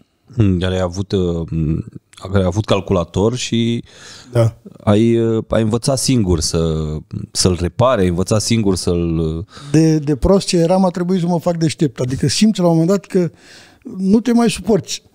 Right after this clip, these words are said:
Speaker 2: Aveam un calculator foarte scump, niște bani pe care mi-a dus un frate de-al meu care lucrase prin Israel și o poveste are calculatorul ăsta. O să scriu o carte despre el.
Speaker 1: <laughs>
Speaker 2: Pot să scriu o carte despre el.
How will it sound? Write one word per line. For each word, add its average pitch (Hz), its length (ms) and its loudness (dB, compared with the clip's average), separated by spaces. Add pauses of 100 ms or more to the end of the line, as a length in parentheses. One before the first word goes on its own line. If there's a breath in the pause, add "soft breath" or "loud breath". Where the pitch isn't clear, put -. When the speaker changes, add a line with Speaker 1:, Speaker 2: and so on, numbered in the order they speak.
(180)
Speaker 2:
Aveam 196 240 4
un 220 80 4
calculator 185 600 0
foarte 214 440 -2
scump, 170 400 2
niște 147 280 -2
bani 160 280 0
pe 160 80 -8
care 160 140 -2
mi-a 156 120 0
dus 170 200 -4
un 156 140 2
frate 175 340 -2
de-al 143 180 -4
meu 165 180 0
care 139 140 -6
lucrase 151 360 -2
prin 156 160 2
Israel 156 500 0
și 123 160 -12 (220)
o 170 60 -6
poveste 185 560 0
are 185 140 2
calculatorul 180 560 0
ăsta. 175 260 -2 (540 loud breath)
O 175 100 2
să 139 100 2
scriu 190 220 0
o 160 60 8
carte 185 340 0
despre 131 280 -2
el. 131 320 -2
Speaker 1:
<laughs> - 120 -6
Speaker 2:
Pot 147 140 2
să - 120 -4
scriu - 240 -2
o 131 40 2
carte 135 200 -2
despre 135 220 -6
el. 123 60 -10